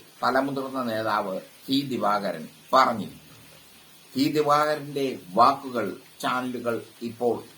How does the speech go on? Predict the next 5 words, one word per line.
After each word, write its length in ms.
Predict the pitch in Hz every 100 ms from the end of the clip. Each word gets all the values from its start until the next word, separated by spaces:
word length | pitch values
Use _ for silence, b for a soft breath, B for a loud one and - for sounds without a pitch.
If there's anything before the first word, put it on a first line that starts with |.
| 123
ആഘോഷമാക്കി 1000 | 131 - 160 160 - 85 - - 85 73 - -
മാറ്റുകയാണ്. 640 | 110 117 98 82 - - - - B B B B - -
ആശാ 360 | 127 139 156
വർക്കേഴ്സിന് 680 | 151 151 156 156 147 156 156
പിന്തുണ 560 | 139 127 127 143 143 -